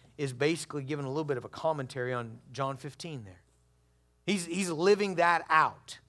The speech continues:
okay? You see, this, this is always true of friendship.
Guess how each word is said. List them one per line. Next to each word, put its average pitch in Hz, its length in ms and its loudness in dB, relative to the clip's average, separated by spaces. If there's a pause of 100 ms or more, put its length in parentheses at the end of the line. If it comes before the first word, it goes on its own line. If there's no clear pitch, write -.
(320)
okay? 170 280 2 (880)
You 175 80 -6
see, 247 220 2
this, 262 260 2
this 262 180 2
is 220 220 -2
always 254 560 6
true 220 400 4
of 202 100 2
friendship. - 640 -8